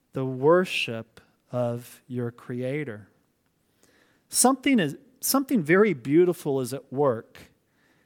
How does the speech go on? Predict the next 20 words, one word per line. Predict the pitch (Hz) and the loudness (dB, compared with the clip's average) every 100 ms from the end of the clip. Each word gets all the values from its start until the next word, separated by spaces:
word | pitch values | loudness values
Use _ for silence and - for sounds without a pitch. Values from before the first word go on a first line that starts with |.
| _ _ | _ _
in | 143 147 | -8 -4
this | 139 135 - | -2 -4 -8
world | 143 143 131 120 120 | -2 0 2 0 -4
whenever | 127 131 160 165 185 196 | -8 -6 0 0 2 -2
an | 143 - | -2 0
ordinary | 147 170 180 190 175 175 175 | 2 4 2 -2 0 0 -2
person | - 143 135 - 143 | -4 -6 -6 -8 -8
like | 117 117 - | -8 -10 -8
Joshua | 127 131 135 - - 113 113 139 - _ _ _ _ - | -4 -4 -4 -8 -10 -10 -12 -14 -20 _ _ _ _ -8
is | 147 143 - | -8 -8 -2
able | 156 208 202 214 | 2 2 0 -8
to | 160 | -8
say, | - - 190 127 107 123 208 - _ _ _ _ _ | -6 2 4 4 0 -14 -16 -18 _ _ _ _ _
on | 147 | -4
behalf | 147 147 175 170 | -2 0 -2 -2
of | 175 | -4
his | 165 156 | -4 -4
whole | - - 262 277 | -4 2 4 2
household, | - 208 196 - - 120 120 160 - _ _ _ _ _ _ _ _ | 0 0 0 -4 -8 -6 -6 -10 -16 _ _ _ _ _ _ _ _
"We | 156 233 254 127 120 135 156 | 4 6 6 4 -2 -10 -14